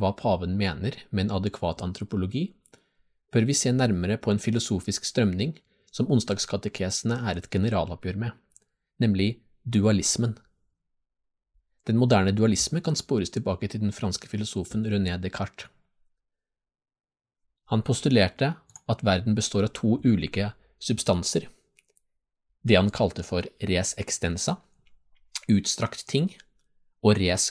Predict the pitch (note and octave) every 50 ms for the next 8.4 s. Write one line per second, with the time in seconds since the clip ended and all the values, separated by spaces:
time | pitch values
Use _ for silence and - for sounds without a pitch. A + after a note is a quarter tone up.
0 | - - - - F#2 E2 - - F#2 - - G2+ G2 - - - - - _ _
1 | _ - - E3 B2+ G2 - - - F2+ G#2 B2+ - - - - G2+ E2+ - -
2 | _ _ _ - - _ _ _ _ _ _ _ _ _ _ _ _ _ _ _
3 | - _ - _ _ _ _ _ _ _ _ _ _ _ _ _ _ _ _ _
4 | _ _ _ _ _ _ _ - - - - - - - - - - C3+ B2 D#3+
5 | D3+ B2 A2+ B2 C3+ D3 C3+ F#2+ - - - F#2+ - - - G2+ G2+ B2 F3 F#3+
6 | - - - C3+ C3+ D3 C3+ A2 F2+ F2+ G2 A2 - - D3 A#2 - - - F#2
7 | G#2 A#2 - - F3 D#3 - - - _ _ - - A#2+ - - A2 F#2+ F2 F2
8 | E2+ - - - - _ -